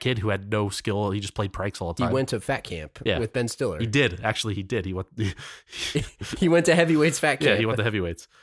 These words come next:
Speaker 1: And, uh, Pete, the locker room cancer, the little punk.
Speaker 2: Oh, that was the kid with the
Speaker 1: that
Speaker 2: leather jacket, right?
Speaker 1: Yeah, the kid with the leather jacket was wisecracking and tried to break the team up with his locker room cancer antics.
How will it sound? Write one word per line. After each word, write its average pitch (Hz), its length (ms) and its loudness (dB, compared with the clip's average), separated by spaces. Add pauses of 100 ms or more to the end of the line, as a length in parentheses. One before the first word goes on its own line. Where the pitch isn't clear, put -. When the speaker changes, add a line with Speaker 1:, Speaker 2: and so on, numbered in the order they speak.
(380)
Speaker 1:
And, 113 260 2
uh, 107 180 6
Pete, - 380 0
the 123 80 2
locker 123 260 4
room 120 160 0
cancer, 104 600 0
the 110 80 -4
little 107 200 2
punk. - 500 2 (100)
Speaker 2:
Oh, 143 180 4
that 151 60 6
was 147 100 2
the 156 60 0
kid 185 80 2
with 165 80 2
the 147 80 6
Speaker 1:
that 139 60 4
Speaker 2:
leather 143 180 6
jacket, 120 340 2
right? 104 100 4
Speaker 1:
Yeah, 120 100 8
the 120 60 2
kid 147 120 4
with 123 80 2
the 120 80 2
leather 123 200 6
jacket 131 380 4
was 104 140 0
wisecracking 113 680 2
and 101 160 -4
tried 117 140 2
to 110 60 0
break 113 200 0
the - 60 -20
team 131 220 0
up 101 160 0
with 98 80 -2
his 92 100 -6
locker 104 220 0
room 98 120 -2
cancer 117 320 -2
antics. - 420 -6